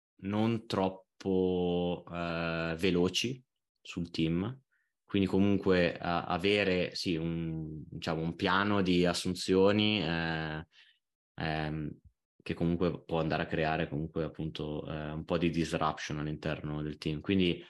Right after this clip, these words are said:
quello che abbiamo sempre cercato di fare in qualche modo un po', diciamo, coordinare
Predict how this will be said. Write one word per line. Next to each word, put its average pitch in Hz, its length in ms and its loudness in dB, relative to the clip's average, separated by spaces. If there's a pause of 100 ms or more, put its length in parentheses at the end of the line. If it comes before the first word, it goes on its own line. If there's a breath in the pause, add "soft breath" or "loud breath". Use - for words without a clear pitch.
(140)
quello 98 200 4
che 98 340 2
abbiamo 95 260 0
sempre 110 240 0
cercato 101 360 0
di 95 40 0
fare 104 360 4
in 87 140 -2
qualche 98 340 -2
modo 101 440 2
un 95 120 -2
po', 90 500 -2 (320 soft breath)
diciamo, 85 380 -4
coordinare 95 1300 2